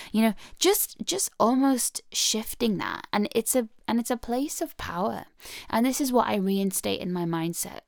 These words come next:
Matters as well. My coaching program is,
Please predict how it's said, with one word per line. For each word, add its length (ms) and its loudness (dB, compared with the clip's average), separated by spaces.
Matters 460 -8
as 140 -8
well. 380 -4
My 100 -4
coaching 440 -6
program 440 -4
is, 320 -4